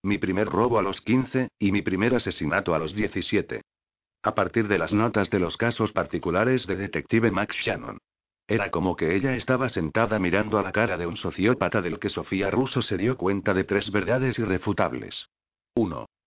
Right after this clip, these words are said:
Lo más probable es que ella tuviera menos de un año más antes de que fuera condenada a una rehabilitación integral. A diferencia de la rehabilitación normal, el proceso liquidaría su personalidad, dejándola como un vegetal babeante.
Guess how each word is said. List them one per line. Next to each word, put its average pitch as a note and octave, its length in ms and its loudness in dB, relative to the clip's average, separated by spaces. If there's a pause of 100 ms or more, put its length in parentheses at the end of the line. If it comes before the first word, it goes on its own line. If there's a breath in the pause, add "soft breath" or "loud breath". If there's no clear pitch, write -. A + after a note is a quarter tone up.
(120)
Lo F#2+ 120 4
más B2 200 4
probable A2 520 2
es G#2+ 100 0
que F#2 220 0
ella A2+ 180 0
tuviera A2 380 2
menos A2 340 -2
de G2 80 2
un G2 160 2
año A#2 240 0
más F#2+ 220 0
antes A2 280 2
de G#2 120 0
que A2+ 100 0
fuera A#2+ 300 0
condenada G2 560 2
a F2+ 40 0
una F#2 220 0
rehabilitación E2 840 0
integral. F#2 500 -2 (480)
A G2+ 100 2
diferencia B2+ 600 2
de A2+ 80 2
la F#2+ 100 0
rehabilitación E2+ 840 -2
normal, F2 480 0 (100)
el F#2+ 180 -2
proceso F#2+ 400 -2
liquidaría F#2 520 0
su F#2 180 -2
personalidad, D2 720 -2 (100)
dejándola A2 640 2
como F#2 240 0
un A#2 220 -2
vegetal F#2+ 400 0
babeante. E2 600 -2